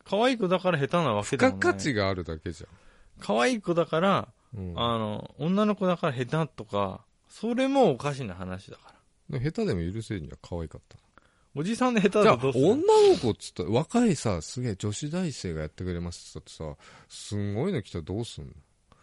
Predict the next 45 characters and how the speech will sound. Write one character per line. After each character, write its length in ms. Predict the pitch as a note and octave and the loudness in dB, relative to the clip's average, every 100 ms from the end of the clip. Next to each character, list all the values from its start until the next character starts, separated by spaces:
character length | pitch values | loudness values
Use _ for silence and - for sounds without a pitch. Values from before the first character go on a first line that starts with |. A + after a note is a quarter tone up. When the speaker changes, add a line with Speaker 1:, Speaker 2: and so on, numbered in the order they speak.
| _ _ _ _ _ _ _ _ _ _ _ _ _ _ _ _ _ | _ _ _ _ _ _ _ _ _ _ _ _ _ _ _ _ _
Speaker 2:
じ 80 | A2 | -2
ゃ 20 | |
あ、 40 | G2+ | -2
お 60 | |
じ 140 | F#2 F#2+ | -2 -6
さ 100 | F#2+ | -8
ん 120 | E2+ | -8
が 80 | F#2 | -10
良 60 | |
か 100 | G2+ | -10
っ 40 | - | -12
た 100 | - | -10
な、 60 | F#2 | -10
み 320 | A#2 A2+ F2 | -10 -12 -14
た 100 | - | -18
い 20 | - - _ _ _ _ _ - | -20 -20 _ _ _ _ _ -16
な。 60 | |
な 60 | F#2+ | -14
る 60 | F2 | -14
じ 80 | |
ゃ 360 | _ _ _ - | _ _ _ -10
ん。 100 | G#2 | -6
Speaker 1:
ま 580 | G2 F#2 F#2 G1+ - - - - - - - - - _ _ _ _ _ _ _ | -4 -4 -8 -10 -12 -16 -18 -20 -20 -20 -20 -20 -20 _ _ _ _ _ _ _
あ、 40 | B2+ | -6
で、 160 | A#2+ | -6
ま 200 | F#2 A2 | -6 -10
あ、 40 | G2+ | -12
そ 420 | - - F3 C#3 | -12 -8 -6 -6
う、 80 | - - | -8 -10
思 240 | C3 F3+ | -4 0
い 40 | A#3 | -2
立 200 | - G#3+ | -4 -10
っ 40 | - | -6
ち 80 | D3 | -6
ゃ 40 | |
っ 60 | - | -6
て、 480 | _ F3 E3 F#2 G2 _ _ | _ 0 2 0 -6 _ _
で、 80 | G#2+ | -10
マ 140 | G#2 | -6
ッ 20 | B2 | -6
サ 160 | - | -4
ー 40 | F#3+ | -4
ジ 80 | |
行 100 | |
っ 20 | A2+ | -4